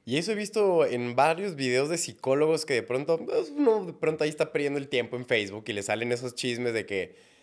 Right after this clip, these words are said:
me llegan, o sea, psicólogos hablando en videos, me llegan los papás a decirme, "Ahí tienes al niño, solucionale los problemas,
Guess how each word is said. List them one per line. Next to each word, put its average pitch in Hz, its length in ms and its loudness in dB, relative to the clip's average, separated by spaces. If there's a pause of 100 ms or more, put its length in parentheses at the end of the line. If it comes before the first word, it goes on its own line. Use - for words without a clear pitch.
(160)
me 127 200 -2
llegan, 185 380 2
o 123 100 -2
sea, 107 200 0
psicólogos 135 640 2
hablando 127 320 0
en 135 100 -2
videos, 123 400 0 (380)
me 117 160 -2
llegan 165 320 2
los 160 160 -2
papás 156 580 0
a 143 40 2
decirme, 143 400 2
"Ahí 143 140 0
tienes 156 300 -2
al 127 160 -2
niño, 165 300 2
solucionale 147 540 -2
los 123 120 -4
problemas, 160 720 0